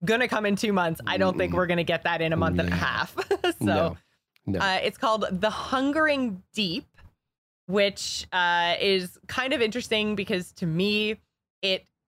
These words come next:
Speaker 1: evokes thoughts of the Kraken, which we
Speaker 2: Mm-hmm.
Speaker 1: already have in game, obviously. But, um, yeah, we're gonna get a new A I threat with that.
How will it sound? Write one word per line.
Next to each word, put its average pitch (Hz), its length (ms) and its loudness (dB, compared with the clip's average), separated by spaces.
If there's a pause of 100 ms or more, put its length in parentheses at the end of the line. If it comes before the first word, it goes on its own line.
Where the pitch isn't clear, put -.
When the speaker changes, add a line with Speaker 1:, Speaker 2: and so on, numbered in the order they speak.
Speaker 1:
evokes 175 680 0
thoughts - 320 -2
of 202 120 -10
the 262 80 -2
Kraken, 214 680 0
which 185 320 -2
we 180 180 0
Speaker 2:
Mm-hmm. - 100 2
Speaker 1:
already - 400 2
have 196 400 0
in 196 280 2
game, 175 420 0
obviously. 170 760 0 (300)
But, 214 340 0 (200)
um, 175 520 0 (180)
yeah, 165 260 2 (100)
we're 190 180 0
gonna 202 160 2
get 196 140 2
a 190 80 2
new 202 280 2
A 185 180 2
I 190 160 2
threat - 300 -2
with 151 180 -4
that. 135 360 -2